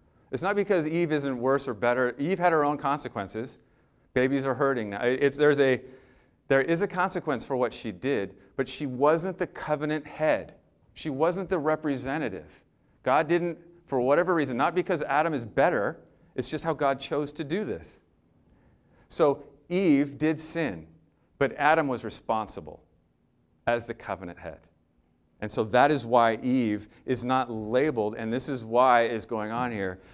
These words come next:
Despite the consequences of, of what she did, she didn't bring all of sin into humanity.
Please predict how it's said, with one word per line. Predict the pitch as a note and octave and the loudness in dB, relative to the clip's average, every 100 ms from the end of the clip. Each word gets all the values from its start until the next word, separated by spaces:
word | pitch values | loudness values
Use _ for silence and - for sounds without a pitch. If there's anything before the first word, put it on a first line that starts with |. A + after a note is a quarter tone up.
| - | -14
Despite | A2 - - C#3 C#3 C3+ - - _ | -10 -10 2 4 4 2 -10 -20 _
the | A2+ | -6
consequences | - D3+ F#3 D#3 C#3 A2+ A#2+ G#2+ | 2 2 2 -2 -4 -4 -6 -8
of, | - B2+ G#2 F2 - _ | -4 0 0 -2 -16 _
of | - G2+ | -8 0
what | A2 | -2
she | - A2 | -2 -8
did, | F2+ G2 F#2+ F2 - _ _ _ | -4 -4 -4 -8 -18 _ _ _
she | - C#3 | -8 -4
didn't | C3+ C#3+ C3 | -2 0 -2
bring | G2+ A#2 G#2+ | -2 -4 -2
all | G#2 | -2
of | G2 | -4
sin | - G#2+ | -6 -10
into | F#2+ D#2+ | -10 -12
humanity. | F2 F2+ F#2+ F2 D#2+ | -12 -8 -8 -10 -12